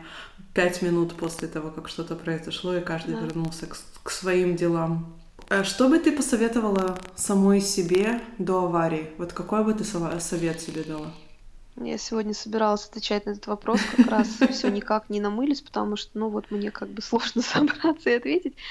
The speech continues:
Speaker 2: Но я бы себе, наверно, я бы посоветовала себе быть благоразумней.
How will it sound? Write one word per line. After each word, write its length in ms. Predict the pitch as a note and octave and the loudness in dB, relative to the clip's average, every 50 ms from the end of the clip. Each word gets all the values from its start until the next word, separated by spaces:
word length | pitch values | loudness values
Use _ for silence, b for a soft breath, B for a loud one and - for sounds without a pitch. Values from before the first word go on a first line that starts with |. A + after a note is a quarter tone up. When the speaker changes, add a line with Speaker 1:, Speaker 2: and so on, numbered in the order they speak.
| B B B B - | B B B B -4
Speaker 2:
Но 80 | B3 - - - _ - - | -4 -4 -4 -8 _ -16 -10
я 240 | A3 A3+ C4+ D4 D4+ | -2 2 2 2 2
бы 100 | C4+ C4+ | 0 -4
себе, 480 | - - B3 G#3+ A3+ A3 G#3 G#3 - - A3 - _ _ | -6 -8 -6 -2 0 0 0 0 -4 -8 -14 -18 _ _
наверно, 400 | A3 A3 A#3+ C4+ D#4 E4+ D#4+ C#4 | -4 0 2 2 2 4 4 4
я 200 | A#3+ A3+ A#3 A#3+ | 4 4 4 4
бы 340 | B3 A#3 A#3+ A#3 A3 G#3+ G#3+ A3+ A#3 B B B B B B B B B B B B B | 4 4 4 4 4 4 2 0 -4 B B B B B B B B B B B B B
посоветовала 680 | - B3 - - A#3+ A3+ A#3+ B3 B3 - A#3 A3 G#3+ G#3+ | -12 -10 -8 -4 -2 0 0 0 0 -2 -2 -2 -2 -2
себе 360 | G#3 - - G#3 G3+ A3 A3 | -4 -6 -8 -4 -2 -2 -2
быть 400 | G3+ G3 A3 A3 - - - - - - _ _ _ _ _ | -2 -2 -4 -4 -4 -6 -12 -12 -14 -20 _ _ _ _ _
благоразумней. 960 | G#3+ A3 A3 A3 G#3+ A3 G#3+ A3 A3 A3 G#3+ A3 A3 G#3 G#3 G#3 G#3+ A3+ G#3+ | 0 2 2 2 2 2 2 2 2 0 0 -4 -4 -4 -4 -6 -8 -10 -12